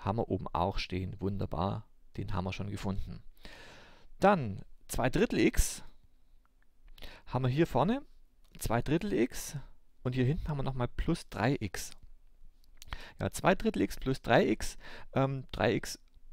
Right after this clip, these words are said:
kann man ja auch umwandeln zu neun Drittel x und neun Drittel plus zwei Drittel sind elf Drittel. Ja, also hier kommt ein bisschen Bruchrechnung ins Spiel. Ähm,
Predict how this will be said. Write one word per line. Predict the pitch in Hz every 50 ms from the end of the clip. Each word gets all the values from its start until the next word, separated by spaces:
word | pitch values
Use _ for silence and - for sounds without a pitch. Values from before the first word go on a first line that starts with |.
| - - - - -
kann | - 113 110
man | 110 104
ja | 98 -
auch | - 120 135 -
umwandeln | - 143 135 127 120 123 123 120 120 -
zu | - - 101
neun | 101 - 95 92 101 95
Drittel | - 117 151 175 - 185 -
x | - 185 - - - - - - - - -
und | - 131 123 -
neun | 117 117 123 127
Drittel | - - 127 - - 123
plus | - - - 123 - -
zwei | - - - 85 101 104
Drittel | - - 107 - 104 104
sind | - - 123 127 131 -
elf | - 110 117 143 -
Drittel. | - - 110 104 - - - - - - - - - - - - - - - - - - _ - - - - - - _ _ - - - - - - - - - - - - - - - - - - -
Ja, | - 101 101
also | 90 - -
hier | - 107
kommt | - - 95 -
ein |
bisschen | - - - - -
Bruchrechnung | - - 151 - - 160 147 - 139 131
ins | 120 117 -
Spiel. | - - 113 113 113 113 - - - - - - - - - - - - - -
Ähm, | - 107 98 98 98 98 -